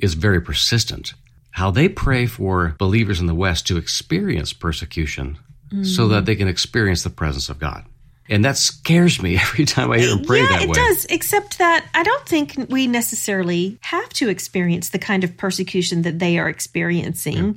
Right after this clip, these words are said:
Speaker 2: to
Speaker 1: I agree
Speaker 2: feel
Speaker 1: with
Speaker 2: the
Speaker 1: that.
Speaker 2: presence of God.
Speaker 1: And know that we would be able to reach that place of that same submission to Jesus that doesn't require us to have it,
Speaker 2: Yeah.
Speaker 1: <laughs> circumstances beat it out of us.
Speaker 2: Right.
Speaker 1: But
Speaker 2: But it
Speaker 1: at
Speaker 2: is humbling.
Speaker 1: Yeah.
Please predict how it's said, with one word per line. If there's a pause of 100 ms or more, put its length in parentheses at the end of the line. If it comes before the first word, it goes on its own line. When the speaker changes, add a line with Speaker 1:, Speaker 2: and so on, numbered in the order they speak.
(160)
Speaker 2:
to
Speaker 1:
I
agree
Speaker 2:
feel
Speaker 1:
with
Speaker 2:
the
Speaker 1:
that.
Speaker 2:
presence
of
God. (180)
Speaker 1:
And
know
that
we
would
be
able
to
reach
that
place (240)
of
that
same
submission
to
Jesus (140)
that
doesn't
require
us
to
have
it, (320)
Speaker 2:
Yeah.
Speaker 1:
<laughs> (240)
circumstances
beat
it
out
of
us.
Speaker 2:
Right. (400)
Speaker 1:
But
Speaker 2:
But
it
Speaker 1:
at
Speaker 2:
is
humbling.
Speaker 1:
Yeah.